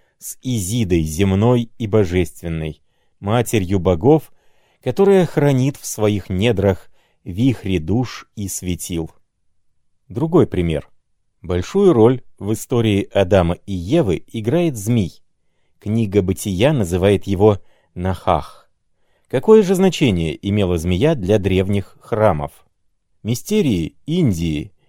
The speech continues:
Египта и Греции отвечают в один голос. Змея,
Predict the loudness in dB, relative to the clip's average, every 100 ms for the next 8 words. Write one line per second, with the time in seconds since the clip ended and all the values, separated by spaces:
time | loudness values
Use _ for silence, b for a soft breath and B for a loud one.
0 | _ -8 -6 -2 -2 -2 0 -2 -2 -6
1 | 0 2 0 -2 -6 -6 -8 _ -12 -6
2 | -6 0 0 0 0 -2 0 0 2 2
3 | 2 -2 -10 -18 _ _ _ _ -14 -6
4 | -2 2 4 2